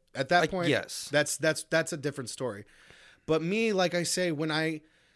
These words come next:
Speaker 1: go to the gro-, l-, let's, an example. If I go to a, a gro-, grocery store
Speaker 2: Okay.
Speaker 1: and, um, my, uh, I, I'm shopping and then I go through the line, uh, where I check out
Speaker 2: Okay.
Speaker 1: and my, uh, my cashier is a black man.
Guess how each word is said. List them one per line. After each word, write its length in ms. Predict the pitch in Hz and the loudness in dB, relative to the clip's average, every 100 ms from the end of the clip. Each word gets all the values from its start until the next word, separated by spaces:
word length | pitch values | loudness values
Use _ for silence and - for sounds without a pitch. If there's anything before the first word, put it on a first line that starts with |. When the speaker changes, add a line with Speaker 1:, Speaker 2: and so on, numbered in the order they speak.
| _ _ _ _ _ _ | _ _ _ _ _ _
Speaker 1:
go 160 | 202 | 4
to 60 | 226 | 6
the 80 | 208 | 4
gro-, 240 | 180 185 190 | 2 0 0
l-, 180 | 160 165 165 | -8 -10 -4
let's, 280 | 170 170 - - | -2 -2 -4 -4
an 160 | 165 160 | -2 0
example. 420 | 147 147 135 107 | 0 -2 -4 -4
If 160 | 113 135 | -6 -2
I 60 | |
go 160 | 151 165 | 0 0
to 460 | 160 151 135 139 139 | 2 0 -2 -6 -4
a, 60 | |
a 20 | 143 | -4
gro-, 220 | 147 147 - - 123 | -2 -2 -2 -8 -6
grocery 360 | 147 147 - | -2 -2 -2
store 440 | 127 - 107 82 85 - | -6 -6 -10 -10 -14 -12
Speaker 2:
Okay. 200 | - 110 | -6 -4
Speaker 1:
and, 200 | 135 127 | -2 -2
um, 580 | 123 120 113 107 107 101 - - - - _ - | -2 -2 -2 -4 -10 -12 -18 -20 -20 -20 _ -8
my, 400 | 131 135 131 127 | -4 0 0 2
uh, 340 | 123 117 110 - 92 | 0 -2 -4 -8 -14
I, 200 | 107 123 | -10 -8
I'm 120 | 120 | -6
shopping 720 | - 151 143 151 143 139 135 - _ _ _ | -4 -2 -2 -2 -2 -2 -6 -12 _ _ _
and 120 | 127 | -4
then 80 | 131 | -2
I 60 | 127 | 0
go 180 | 139 | 0
through 200 | 143 151 | 0 -2
the 100 | 143 | -2
line, 520 | 135 135 127 127 127 131 | -2 -2 -2 -2 -2 -4
uh, 160 | 131 123 | -4 -2
where 160 | 123 | 0
I 100 | 120 | -2
check 320 | 120 - 143 135 | 0 0 0 2
out 340 | 123 123 120 - _ | 2 2 0 -6 _
Speaker 2:
Okay. 340 | - 98 107 - _ _ - - | -14 -10 -10 -14 _ _ -10 -2
Speaker 1:
and 180 | 135 135 | 0 2
my, 260 | 135 127 127 | 2 2 2
uh, 260 | 120 117 107 _ _ _ _ _ _ _ _ | 2 0 -4 _ _ _ _ _ _ _ _
my 160 | 131 135 | -2 -2
cashier 500 | - 147 - 151 147 | 0 -2 -2 -2 -2
is 120 | 127 | -4
a 40 | |
black 360 | 117 127 127 120 | -2 2 2 0
man. 460 | 123 113 90 85 | -4 -4 -6 -14